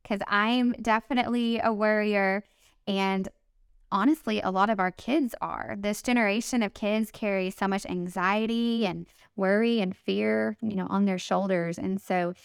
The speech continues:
in the text, it says, "Don't worry about your life.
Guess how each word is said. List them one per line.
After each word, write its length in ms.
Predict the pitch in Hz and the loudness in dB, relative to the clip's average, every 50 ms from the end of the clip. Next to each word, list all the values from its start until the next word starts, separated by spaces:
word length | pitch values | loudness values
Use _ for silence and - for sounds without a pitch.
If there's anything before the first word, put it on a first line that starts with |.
| - _ _ _ - | -20 _ _ _ 0
in 160 | 226 240 240 | 4 4 4
the 80 | 233 | 4
text, 460 | 233 - - 247 254 269 269 - - 247 | 2 2 2 2 2 2 2 -2 -4 -4
it 120 | 220 - | -4 -2
says, 280 | - 240 214 214 208 - | 0 0 0 0 0 0
"Don't 180 | 226 220 220 | -2 -2 0
worry 260 | - 233 247 269 269 | 2 2 2 2 2
about 220 | 247 214 214 202 - | 2 2 2 2 2
your 140 | 202 226 240 | 0 -2 0
life. 380 | 208 175 165 165 170 165 160 | 0 0 -2 -2 -4 -6 -8